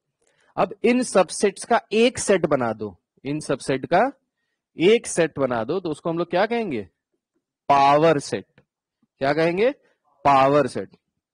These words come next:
तो subset का एक set बना दो, उसको क्या बोल दिया? Power set,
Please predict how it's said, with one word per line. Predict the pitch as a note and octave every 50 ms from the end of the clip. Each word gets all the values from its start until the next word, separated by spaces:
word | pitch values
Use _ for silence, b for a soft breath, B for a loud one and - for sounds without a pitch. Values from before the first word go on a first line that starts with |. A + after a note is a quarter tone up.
| _ _ _ _ _ _ _ _ _ _ _ _ _ -
तो | C#3+
subset | - - - - E3+ D#3+ D3+ D3 - A3 A3+ A3+ G#3+
का | - A3+ A3
एक | A3 -
set | - A3 G#3 G3
बना | F#3 G3 F#3+ F#3+
दो, | F#3 G#3
उसको | G3 - G#3 F3+
क्या | G3+ G#3
बोल | A3 A#3+ A3+ A3
दिया? | F3 C3 G2+ G2 G2+ _ _ -
Power | C3+ C3+ C3 B2+ B2+ C3+ C3+ A#2
set, | G#2+ - G2 F#2+